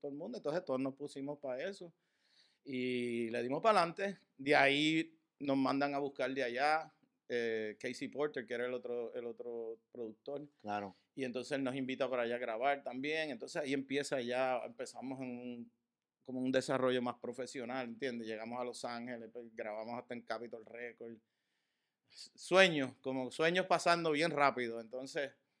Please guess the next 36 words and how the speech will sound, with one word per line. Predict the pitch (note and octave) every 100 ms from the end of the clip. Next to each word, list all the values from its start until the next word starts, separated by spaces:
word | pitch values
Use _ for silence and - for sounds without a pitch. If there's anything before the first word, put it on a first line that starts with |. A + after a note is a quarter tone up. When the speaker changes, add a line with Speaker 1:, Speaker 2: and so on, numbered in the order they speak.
| _ _ _ -
Speaker 1:
eso | C3 D3+
fue | D#3+
un | D#3
disco | D#3 E3
que | D#3+
grabamos | D3+ D#3 F3+ E3+
y | C#3
entonces | A2+ _ _ A#2 - B2
ese | B2
disco | C3+ C#3
nunca | B2+ B2+ C#3+
salió | C#3 B2+ C#3 C3+
porque | B2 A2 A2
terminamos, | A2 G#2+ A2+ A2+ A#2+
no | B2+ B2 A#2+
terminamos | A#2+ B2+ B2+ B2+ B2+ B2
el | A2+
deal, | A2 A#2+ G#2+ G2+ _ _ - _ _
¿entiendes? | A#2 - A#2+ A#2 A2 _ -
Con, | A2+ G#2+ G#2+
con | - A2
Casey | C3 B2+ C3+ - A#2 A2
y |
toda | G#2+ A#2+
esa | B2+
cuestión. | B2 B2 C3+ C#3 B2+ B2 _ _ _ _ _ _ _
Se | -
Speaker 2:
O |
sea, | D3
Speaker 1:
puso, | C3
Speaker 2:
grabaron | C3+ A#2+ A#2 C3
Speaker 1:
se | D#3
Speaker 2:
el |
tema | D3+ D#3+
Speaker 1:
puso | D#3+ D#3+
Speaker 2:
para | E3+